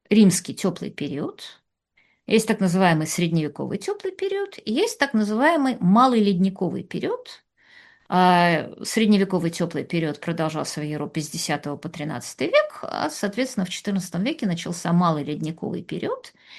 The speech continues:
И это такие вещи, которые даны нам, вот, нашей цивилизации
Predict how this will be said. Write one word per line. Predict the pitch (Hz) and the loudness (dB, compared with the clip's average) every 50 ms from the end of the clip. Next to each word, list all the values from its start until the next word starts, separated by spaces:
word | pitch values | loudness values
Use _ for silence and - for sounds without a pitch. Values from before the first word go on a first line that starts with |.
| - - - - - _ _ _ _ _ _ | -20 -18 -18 -20 -20 _ _ _ _ _ _
И | - 220 247 254 262 - - - | 0 4 6 6 6 4 4 2
это | - 403 415 - - 320 311 285 | 2 2 2 2 4 4 4 4
такие | 294 254 240 240 - 254 262 277 | 2 0 -4 -2 0 2 4 4
вещи, | 330 415 427 427 - - 262 | 4 4 2 2 0 -4 -4
которые | - - 185 185 - 302 339 330 311 302 277 | -2 -4 -4 -4 -2 -2 0 2 2 2 2
даны | 214 185 208 208 208 233 311 359 | 2 2 4 4 4 4 4 2
нам, | 285 226 220 254 285 269 233 214 - - _ | 2 2 2 2 2 2 2 0 -2 -6 _
вот, | - 180 185 185 - - | -4 -4 -4 -2 0 4
нашей | 185 196 220 214 - - - 156 143 | 6 6 6 6 4 2 0 -4 -4
цивилизации | - - 175 160 175 - 240 320 480 523 523 - - - 247 226 214 - | -4 -4 -6 -4 -4 -2 -2 -2 -2 -2 -4 -6 -6 -4 -4 -4 -4 -6